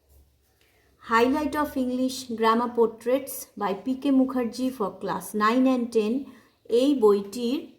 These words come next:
পেজ নাম্বার ওয়ান এইটটি যে fill in the blanks-গুলো দেয়া রয়েছে, আম, article and preposition দিয়ে ফিল করতে হবে,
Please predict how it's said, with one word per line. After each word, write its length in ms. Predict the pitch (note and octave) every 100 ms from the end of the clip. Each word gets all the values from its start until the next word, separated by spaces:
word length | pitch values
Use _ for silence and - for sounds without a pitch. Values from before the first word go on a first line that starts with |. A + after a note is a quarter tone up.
| _ _ _ -
পেজ 300 | B3+ C4+ - B3+ G3+
নাম্বার 520 | G3 G#3 G3+ G3 A3+ - - - - G#3
ওয়ান 300 | G#3+ A3 B3 A#3 G#3
এইটটি 440 | A3 - A#3+ B3+ G4 - - - -
যে 80 | A#3
fill 180 | A3+ A3+ A#3
in 60 | A#3
the 80 | A#3 A3+
blanks-গুলো 640 | F#3 F#3+ G#3 G3 G3+ A3+ A3
দেয়া 220 | G3+ F#3 F3+ F#3
রয়েছে, 380 | F3+ F3+ B3+ D#4 - - - - - - E3+
আম, 300 | E3+ E3+ E3+ E3+ E3+ F#3
article 480 | F#3 G#3+ G#3 G#3+ G#3 G#3 - - - G3
and 140 | G3 G3+
preposition 680 | G3+ G3+ G3 G3 G3+ - G#3 G3+
দিয়ে 160 | F#3+ F3+ -
ফিল 220 | G3 F#3+ -
করতে 260 | G#3+ G#3 A3+ G#3+
হবে, 200 | C4